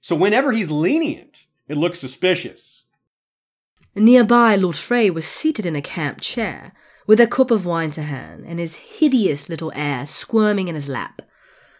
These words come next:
Speaker 2: Lord Butterwell was there as well, on his knees, pale-faced and shaking.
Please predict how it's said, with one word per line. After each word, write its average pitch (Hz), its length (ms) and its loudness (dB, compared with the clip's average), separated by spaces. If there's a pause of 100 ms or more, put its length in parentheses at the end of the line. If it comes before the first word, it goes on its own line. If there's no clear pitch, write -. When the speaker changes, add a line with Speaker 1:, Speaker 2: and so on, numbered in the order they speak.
Speaker 2:
Lord 196 240 6
Butterwell 160 560 2
was 143 160 -2
there 147 180 2
as 139 160 -4
well, - 480 -6 (320)
on 160 160 2
his 147 240 2
knees, 131 400 -2
pale-faced - 880 -6
and 127 120 -4
shaking. - 640 -8